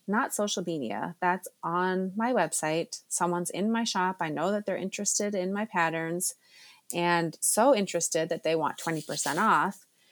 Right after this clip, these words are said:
And that has grown my email list by a lot. Another way to grow an email list that's been very successful for me was to be a guest on someone else's blog. And when you write a blog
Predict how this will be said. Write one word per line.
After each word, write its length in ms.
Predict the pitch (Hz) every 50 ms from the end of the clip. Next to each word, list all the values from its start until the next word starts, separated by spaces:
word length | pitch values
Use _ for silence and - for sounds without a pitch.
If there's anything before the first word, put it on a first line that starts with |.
| _ _ _ _ _ -
And 180 | 180 175 185
that 160 | 175 180 185 196
has 200 | 196 185 180 -
grown 260 | - 185 170 170 175
my 100 | 165 151
email 320 | - 170 170 165 156 156
list 440 | 156 151 151 151 - - - - - _
by 340 | - 156 143 147 143 - - -
a 100 | - 165
lot. 520 | 165 - - - 64 - - - - - - _ _ _ _ _ _ _ - - - - - - -
Another 580 | 175 185 190 190 196 202 202 208 214 226 220 220
way 200 | 214 196 196 202
to 80 | 208
grow 440 | 185 - 175 170 170 170 170 170 - -
an 160 | 180 175 -
email 340 | - 170 165 156 147 143 139
list 220 | 135 135 - -
that's 180 | - - - -
been 360 | - 156 156 156 160 160 160
very 380 | - 180 214 240 254 254 240 202
successful 540 | - - 262 - - 160 160 - - 175 - _
for 160 | - 160 165
me 460 | 160 160 196 233 240 202 175 170 175
was 420 | - - 180 170 160 156 160 156 -
to 120 | - - 170
be 160 | - 156 160
a 80 | 165
guest 400 | 165 - 156 139 143 165 - -
on 160 | - 160 160 -
someone 320 | - 170 170 170 165 160
else's 400 | 139 143 147 - - 131 - -
blog. 380 | - 156 - 135 113 - - - _ _ _ _ _ _ - _ _ _ _ -
And 400 | 175 170 170 165 165 165 160 - -
when 340 | 175 180 202 226 262 269 269
you 140 | 269 247
write 240 | 226 220 214 214 208
a 40 | 202
blog 340 | 185 - 175 165 165 165